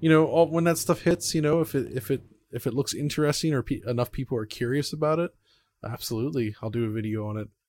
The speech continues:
You know, and it's, it is kind of a fun change of pace to do so.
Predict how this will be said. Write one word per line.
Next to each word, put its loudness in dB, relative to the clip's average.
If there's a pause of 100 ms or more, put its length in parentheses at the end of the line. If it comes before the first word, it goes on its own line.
(140)
You -8
know, -8 (140)
and -4
it's, -4
it 0
is 4
kind 2
of 2
a 0
fun 0
change -2
of -6
pace -2
to -12
do -4
so. -8